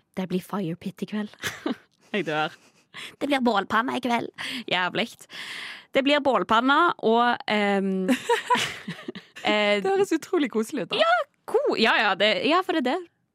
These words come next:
Speaker 2: Ja.
Speaker 1: Det høres kanskje hyggeligere ut enn det. Men, eh, superfansen har jo da bestemt, eh, eh, da hvem de liker best, eller hvem som er her mest for kjærligheten, eller hva enn de pakker det inn som.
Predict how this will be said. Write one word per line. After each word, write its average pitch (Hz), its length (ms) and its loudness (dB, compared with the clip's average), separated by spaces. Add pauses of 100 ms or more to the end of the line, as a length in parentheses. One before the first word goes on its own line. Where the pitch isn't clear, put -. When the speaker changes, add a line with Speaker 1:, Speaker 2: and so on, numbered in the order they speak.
(120)
Speaker 2:
Ja. 262 120 -2
Speaker 1:
Det 311 80 2
høres 226 180 0
kanskje 220 240 0
hyggeligere 175 320 0
ut 220 100 -2
enn 190 120 -2
det. 175 80 -2 (480)
Men, 285 200 4
eh, 277 300 2
superfansen 269 640 -2
har 220 200 2
jo - 20 -2
da 208 260 2
bestemt, 202 680 -4
eh, 170 560 -2 (480)
eh, 185 180 -4
da 175 300 -2
hvem 170 520 -2
de 165 340 -2
liker 175 440 -6
best, - 400 -8
eller 170 300 -4
hvem 170 180 -4
som 175 160 -4
er 170 100 -2
her 170 100 -4
mest 170 200 -8
for - 80 -8
kjærligheten, 156 640 -4
eller 147 260 -4
hva 165 140 -6
enn 165 160 -4
de 165 120 -4
pakker 170 280 -8
det 170 100 -2
inn 185 60 -4
som. 277 180 0